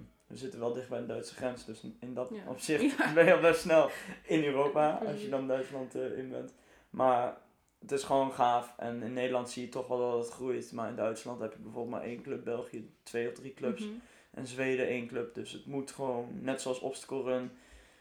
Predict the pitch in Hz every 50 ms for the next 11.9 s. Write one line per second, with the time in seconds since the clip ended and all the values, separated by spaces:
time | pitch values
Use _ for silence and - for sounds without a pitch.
0 | _ _ - - 143 135 139 139 143 139 - - - - 127 127 127 127 127 -
1 | - 82 80 - - - - 117 113 113 - - - - - 127 - - _ -
2 | 104 - 131 135 117 123 127 123 113 107 113 123 127 127 131 127 - 131 127 127
3 | 127 - - 143 127 127 127 127 131 123 123 123 120 127 123 123 120 120 120 120
4 | 117 120 117 117 117 - - 123 120 120 117 123 120 117 117 117 120 117 120 117
5 | 120 120 120 117 117 117 117 117 117 117 - - - - 120 120 127 120 120 117
6 | 117 113 117 113 - 117 - - - - - - - - - - - - - 107
7 | - 110 110 - - - - - _ _ _ _ - 143 117 117 117 123 123 120
8 | - 123 120 120 117 117 117 - _ _ _ _ - - - 123 120 120 120 120
9 | 123 120 123 127 127 - 139 135 131 127 127 123 127 127 123 131 127 - - -
10 | 127 127 127 - - - _ _ - - _ _ _ _ _ - - 120 - -
11 | - - 127 123 120 117 120 123 - 50 50 - - - - - -